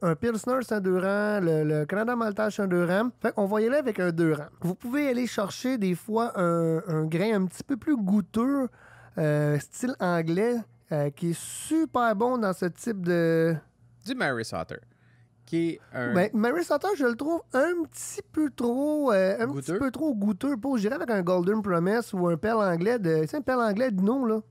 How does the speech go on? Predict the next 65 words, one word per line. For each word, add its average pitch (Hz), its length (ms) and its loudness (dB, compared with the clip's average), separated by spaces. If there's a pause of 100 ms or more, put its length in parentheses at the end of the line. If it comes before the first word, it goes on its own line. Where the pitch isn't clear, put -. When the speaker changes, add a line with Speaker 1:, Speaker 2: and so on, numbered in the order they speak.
Speaker 1:
parfait 233 320 -2
pour 220 160 -6
ce 196 100 -6
type 190 220 -4
de 185 120 2
bière-là. 170 440 2
Si - 160 -4
vous 240 60 0
voulez 233 240 2
économiser 220 480 0
un 226 100 2
petit 190 120 -6
peu 240 120 2
parce 180 180 0
qu'on 170 140 -2
sait 185 100 -6
que 185 60 -10
ça 165 100 -4
coûte 160 160 -4
cher 160 160 -2
de 151 60 0
houblon, 156 320 0 (360)
ben, 170 120 2
vous 170 100 0
pouvez 180 240 0
aller 170 120 4
avec 165 140 2
le 160 100 0
Canada 156 280 0
Maltage 160 400 0
deux 151 140 0
rangs, 160 200 -2
qui 165 140 -8
est 156 40 -2
le 151 120 0
grain, 156 300 -2
euh, 147 160 0
je 127 80 -8
pense, 160 260 -4
le 151 80 0
moins 143 180 2
cher 160 220 -4
sur - 140 -6
le 151 40 -2
marché 151 280 -6
pour 151 180 -10
faire 156 160 -8
des, 147 280 -4
des 170 120 -2
recettes 147 360 -6
de 147 100 -12
bière. 160 240 -18 (200)
Fait 233 180 2
que - 140 -18
pour 330 540 2
faire 240 420 2
le 175 220 4
genre 196 200 2
de, 156 280 2
de 151 220 0
recette 254 360 -2
qu'on 175 200 0
veut 196 220 2
y 165 100 2
aller, 156 280 0